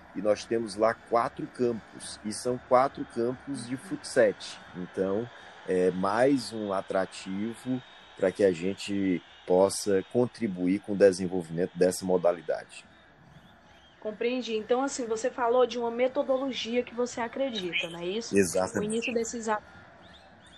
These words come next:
Speaker 2: é, iniciando ali no futsal, depois chegando até o fut sete, depois está aí entrando no, no futebol de onze. Mas, assim, boa parte desses atletas que hoje estão no, no Atlético Piauiense,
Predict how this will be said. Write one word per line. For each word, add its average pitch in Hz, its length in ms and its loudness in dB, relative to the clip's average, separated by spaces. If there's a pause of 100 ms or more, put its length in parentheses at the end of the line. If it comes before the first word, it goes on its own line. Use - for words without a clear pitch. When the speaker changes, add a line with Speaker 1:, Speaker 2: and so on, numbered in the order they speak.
(160)
Speaker 2:
é, 196 480 2
iniciando 208 580 -4
ali 202 180 -2
no 208 120 -6
futsal, 233 840 4
depois 214 400 -4
chegando 202 300 -6
até 196 180 -2
o 196 60 0
fut 196 280 -12
sete, 226 580 0
depois 277 800 4 (420)
está 220 580 6
aí 214 260 2
entrando 226 440 0
no, 233 340 2
no 233 80 0
futebol 220 460 0
de 240 140 -4
onze. 220 440 -4 (520)
Mas, 226 340 2
assim, 247 300 0
boa 277 200 4
parte 277 360 2
desses 247 280 -2
atletas 220 560 -2
que - 200 -4
hoje 240 260 4
estão 214 460 -6
no, 202 400 -8
no 202 120 -8
Atlético 196 540 -4
Piauiense, 190 720 -6